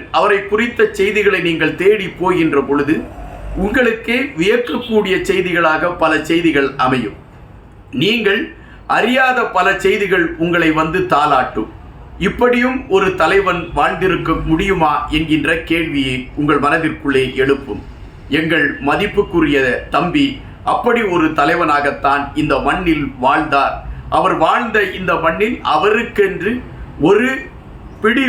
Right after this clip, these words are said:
மண் கூட அவருக்கென்று கிடையாது. அவர் வாழ்ந்த வீடு கூட அவருடைய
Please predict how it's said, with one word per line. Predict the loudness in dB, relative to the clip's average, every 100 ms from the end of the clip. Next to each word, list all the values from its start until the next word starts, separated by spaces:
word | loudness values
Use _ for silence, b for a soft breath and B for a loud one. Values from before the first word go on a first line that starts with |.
| 0
மண் | -2 -2 -2
கூட | 0 2 0
அவருக்கென்று | 0 0 0 0 0 0 0 -2
கிடையாது. | 0 2 2 2 -2 -6 -10 B B
அவர் | -2 0 2
வாழ்ந்த | 2 0 0 2 0
வீடு | 2 0 0 -2
கூட | 0 2
அவருடைய | 2 0 -2 0